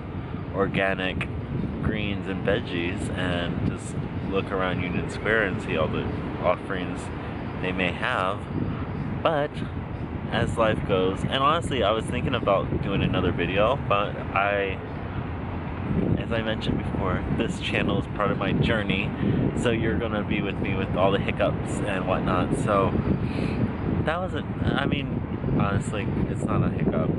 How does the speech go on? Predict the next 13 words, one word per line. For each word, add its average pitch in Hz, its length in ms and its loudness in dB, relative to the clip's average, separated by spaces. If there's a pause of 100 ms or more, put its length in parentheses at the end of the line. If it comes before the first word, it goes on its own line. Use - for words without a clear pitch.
(100)
It's - 120 0
a, - 60 -2
not 90 440 0
a - 20 0
big 85 240 0
deal - 160 2
whatsoever. - 580 0
Like, - 220 0 (640)
the - 220 0
farmer's - 320 4
market - 280 -2
was - 140 -2
closed. - 400 2